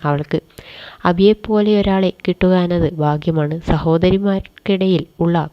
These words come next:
കുശുമ്പ് പോലും അവൾക്കില്ല. എല്ലാം എനിക്ക് വേണ്ടി മാറ്റിവെക്കുന്നയാളാണ്. ഒരു കാരണത്ത് അടിച്ചാൽ മറുകാരണം കൂടി കാണിച്ചു കൊടുത്തിരുന്ന ആളാണ് അച്ഛൻ. ഒച്ചയും ബഹളവും ഇല്ലാത്ത പാവം അച്ഛനായിരുന്നു. ഞാൻ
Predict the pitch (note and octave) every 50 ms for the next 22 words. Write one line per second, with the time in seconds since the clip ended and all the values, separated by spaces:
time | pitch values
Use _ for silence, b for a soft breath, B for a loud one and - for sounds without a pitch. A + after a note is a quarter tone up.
0 | _ - E3 D#3+ - - - D#3+ D#3+ E3 F3+ E3+ - - B B B B B B
1 | B B B B _ - F#3+ F3+ F3+ F3 E3 - - _ - D#3 D3+ D3+ C#3+ C#3+
2 | - - E3 D3 D3 D3 - - _ B B B B B B B B B - F#3
3 | F3+ F#3 G3 G#3 G#3+ G#3+ G#3 G3 F#3+ F#3+ - G#3 G#3 G3+ F#3+ F#3+ F3 E3+ D#3 D3+
4 | D#3 - F3 F3 F3+ F3 - - F#3 F3 E3+ D#3 C#3+ C#3+ D3 C#3+ C#3+ D3+ D#3 -
5 | - - _ _ _ _ _ _ _ - F#3 F3+ F#3 G#3+ A3 B B B B B
6 | B B _ - G3 G3 G3 G3 G3+ G3+ - - G#3 F#3+ F#3 F3+ - - F#3+ E3+
7 | - _ D#3+ D#3+ D#3+ D#3 D#3+ D#3+ E3+ F3 F3+ F#3 F#3+ F#3+ F#3+ - _ _ _ -
8 | F#3+ F#3+ F#3 F#3 F3+ - E3+ D#3+ D#3 D#3+ E3 - F#3+ F#3 - F3+ E3+ E3 - _
9 | - F3+ F3 E3+ E3+ F3 E3+ E3 E3+ E3 D#3 D#3+ D#3+ E3 E3 D#3 D3+ D3 - -
10 | - D3+ - - - D#3 D3 B B B B B B B B - F3+ F3+ - _
11 | - G#3+ G#3+ G#3+ G#3+ G#3 G3 G3 F#3+ F#3+ F#3+ F#3+ F#3+ F3+ - - E3 E3 E3+ E3
12 | E3 - D#3+ - - D#3 D3+ D3+ D#3 E3 E3 - - D#3 - - D#3+ D#3+ D#3 D3+
13 | D3+ - - E3 D#3+ - _ _ _ b b b b b b b b _ - F#3
14 | F#3